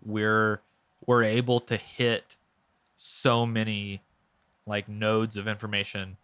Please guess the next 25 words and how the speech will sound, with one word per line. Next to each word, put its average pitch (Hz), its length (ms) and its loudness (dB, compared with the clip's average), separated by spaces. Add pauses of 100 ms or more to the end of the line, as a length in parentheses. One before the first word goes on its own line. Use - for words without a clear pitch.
(280)
almost 110 280 -2
simultaneously 101 880 -6
that 98 200 -6
it's, - 280 -10 (440)
it's - 220 -6
easy 117 380 0
to, 101 460 -2 (560)
to 113 80 -4
have, 107 400 0
like, 101 160 -2
that 87 180 -8
kind 104 140 -12
of 98 140 -12
broad 101 280 0
spectrum 104 500 -6
of - 360 -10 (960)
of, 98 140 -8
like, 85 340 -14
oh, 71 180 -6 (240)
this, 110 300 -8
this, 113 260 -2
this, 98 260 -6
this, - 280 -10
and 101 120 -14
this. 95 280 -8